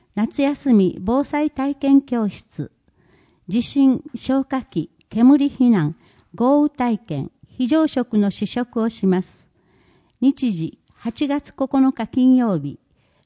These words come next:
午前九時から午後一時三十分。場所、加古川市防災センター。対象、小学三年生以上、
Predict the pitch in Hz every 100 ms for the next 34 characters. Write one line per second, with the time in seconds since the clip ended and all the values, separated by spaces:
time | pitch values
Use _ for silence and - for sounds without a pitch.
0 | - 226 285 269 226 226 262 247 - 175
1 | 156 - 208 247 226 175 214 285 233 220
2 | 240 254 226 220 - - 143 143 _ _
3 | _ _ _ - 202 208 220 196 - _
4 | _ _ _ 226 277 285 294 277 - 165
5 | 202 247 - 262 262 - 240 - - 143
6 | 135 - _ _ _ _ _ - 214 262
7 | - 226 214 208 196 _ _ _ - 269
8 | 294 285 285 - 262 277 277 294 - 254
9 | 247 - 233 185 156 147